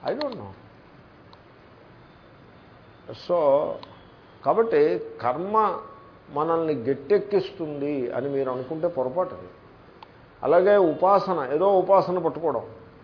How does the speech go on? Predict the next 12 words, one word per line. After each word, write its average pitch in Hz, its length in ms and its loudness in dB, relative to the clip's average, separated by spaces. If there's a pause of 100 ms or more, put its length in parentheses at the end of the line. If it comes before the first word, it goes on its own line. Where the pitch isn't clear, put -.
(220)
సాత్-, 147 420 -2
సాధారణంగా 160 720 2
సాత్విక 156 480 0
ఉపాసనలు 156 560 -2 (100)
చాలా 143 160 2
అరుదుగా 139 440 2
ఉంటాయి. 110 360 -4 (540)
వీళ్ళు 156 180 0
చేసే 151 320 0
ఉపాసనలన్నీ 165 760 0
mostly 151 520 0
రాజస. 139 460 4